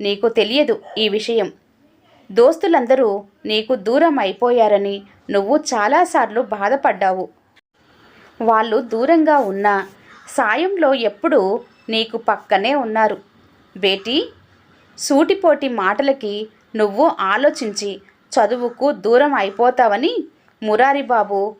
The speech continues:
నీకు దూరంగా మసిలాడు గాని నిన్ను దూరం చేసుకోలేదు బేటీ. నువ్వు ఒంటరిగా కూర్చున్నావని తెలిసి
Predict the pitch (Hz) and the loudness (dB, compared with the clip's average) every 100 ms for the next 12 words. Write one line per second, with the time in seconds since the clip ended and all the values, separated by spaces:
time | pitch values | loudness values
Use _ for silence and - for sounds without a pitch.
0 | - 208 202 202 254 190 220 262 240 220 | -10 -6 -4 -4 -6 -2 2 2 2 2
1 | 226 240 190 254 262 214 208 202 220 359 | 2 2 -4 0 2 2 0 -2 -2 -4
2 | 381 - _ _ 208 202 214 226 190 202 | -6 -12 _ _ -6 -4 -4 -4 -2 2
3 | 294 294 226 190 - 339 339 233 196 185 | 2 2 0 -2 0 2 2 0 -2 -4
4 | 175 202 214 208 _ _ _ _ _ _ | -4 -10 -10 -18 _ _ _ _ _ _
5 | _ _ 226 220 214 240 202 196 339 330 | _ _ -2 2 4 4 2 2 0 2
6 | 262 269 277 185 190 311 285 254 214 220 | 0 -2 -2 -4 -4 -2 0 2 0 -2
7 | - 180 185 370 453 | -4 -4 -2 -4 -4